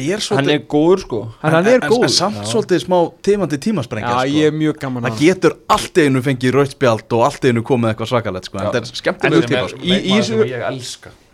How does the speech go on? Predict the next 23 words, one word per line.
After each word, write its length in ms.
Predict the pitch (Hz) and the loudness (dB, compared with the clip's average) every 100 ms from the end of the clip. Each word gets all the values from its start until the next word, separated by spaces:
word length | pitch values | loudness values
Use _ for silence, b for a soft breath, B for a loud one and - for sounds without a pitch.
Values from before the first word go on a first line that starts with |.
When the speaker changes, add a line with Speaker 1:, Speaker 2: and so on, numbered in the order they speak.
| - | -12
Speaker 1:
Já. 140 | 104 101 b b b b - | -10 -10 b b b b -8
Speaker 3:
Hver? 180 | 127 - _ _ - | -8 -8 _ _ -8
Speaker 4:
Nei, 120 | 123 | -2
bara, 180 | 123 127 - | 0 0 -2
þú 140 | 127 | -6
veist, 180 | 123 - | -10 -6
Speaker 3:
Marcel? 240 | 143 185 | -2 0
Speaker 4:
þannig 80 | 208 | 0
leikmaður, 320 | 185 185 - - | -2 -10 -12 -8
bara, 160 | 147 123 - | -8 -8 -12
þú 80 | - 120 | -16 -14
veist, 80 | 131 | -12
að 80 | |
þú 160 | 107 123 | -12 -10
veist 140 | 139 120 | -8 -4
Speaker 3:
Já, 40 | |
Speaker 4:
í 40 | |
raun 80 | 120 | -2
Speaker 3:
meðan 180 | 143 160 | 0 0
Speaker 4:
og 60 | 180 | 0
Speaker 3:
er 60 | |
Speaker 4:
veru 100 | 180 | -2
Speaker 3:
ekki, 100 | 175 | -4